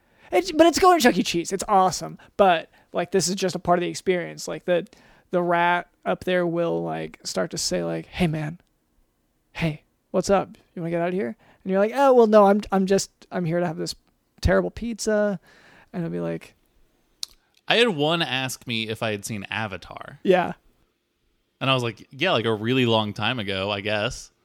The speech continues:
Speaker 2: He's like, "Oh, cool, yeah. It's, it's a lot better than people say." I was like, "Yeah, I mean, I, no one hates it, really." It was just like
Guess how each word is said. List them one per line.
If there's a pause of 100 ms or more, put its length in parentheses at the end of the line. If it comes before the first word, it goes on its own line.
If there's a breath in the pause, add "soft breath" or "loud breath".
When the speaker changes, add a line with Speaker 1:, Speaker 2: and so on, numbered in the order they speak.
(520)
Speaker 2:
He's
like,
"Oh,
cool,
yeah.
It's, (200)
it's
a
lot
better
than
people
say." (1200)
I
was
like,
"Yeah,
I
mean,
I,
no
one
hates
it,
really."
It
was
just
like